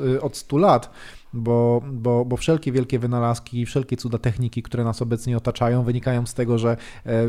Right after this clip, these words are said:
bardzo wielu se-, set tysięcy naukowców poświęciło swoje życie, żeby udoskonalić tę jedną część.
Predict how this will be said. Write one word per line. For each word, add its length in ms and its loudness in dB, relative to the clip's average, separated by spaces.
bardzo 560 0
wielu 360 4
se-, 360 0
set 300 0
tysięcy 440 -2
naukowców 500 0
poświęciło 560 0
swoje 320 0
życie, 220 0
żeby 180 0
udoskonalić 640 -2
tę 140 -2
jedną 260 0
część. 420 -2